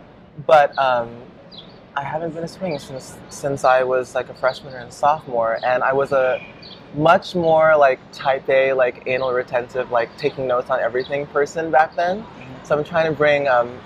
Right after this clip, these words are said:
Speaker 1: that <laughs> Erin back, um, for this. But yeah, um, it's just been a lot of, um, as I'm learning everything, I've been trying to kind of put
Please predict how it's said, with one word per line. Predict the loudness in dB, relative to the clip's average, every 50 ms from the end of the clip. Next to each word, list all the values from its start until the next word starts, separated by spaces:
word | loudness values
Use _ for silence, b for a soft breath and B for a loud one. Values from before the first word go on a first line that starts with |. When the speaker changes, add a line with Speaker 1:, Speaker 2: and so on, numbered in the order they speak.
| -4 2
Speaker 1:
that | 4 4 4 4
<laughs> | 2
Erin | 0 0 2 2 2 2 0 -2 -4 2
back, | 6 6 8 8 6 4 0 -6 -2 2 4
um, | 4 6 4 2 0 -2
for | -2 0 2
this. | 4 4 4 4 4 0 -8 -20 -20 -20 -20 -20 -20 -20 -20 -20 -20 -4 2
But | 4 6
yeah, | 6 8 8 8 8
um, | 8 10 10 8 8 6 2 0 -2 -4 -6 -8 -12 -18 -20 -20 -10 0 0
it's | 0 0 0 -4 0
just | 2 4 4 4 0 -2 -2
been | 0 2
a | 4 4
lot | 6 6 6 6 6 6
of, | 6 6 6 6 4 2 -2 -12 -20 -20 -6 -2
um, | 0 0 0 -2 -4 -6 -8 -14 -16 -20 -20 -20 -20 -20 -20 -20 -20 -20 -20 -20 -20 -20 -20 -20 -8 0 2
as | 2 4 4
I'm | 4 4
learning | 4 2 2 0 0 0
everything, | 0 0 0 -2 -2 -2 -2 0 0
I've | 0 -2 -2
been | -6 -10
trying | -8 -6 -4 -4 -4 -4 -8
to | -12
kind | -12 -4 -2 -2 -2
of | -2 -4 -8 -16 -4
put | 0 0 0 0 -2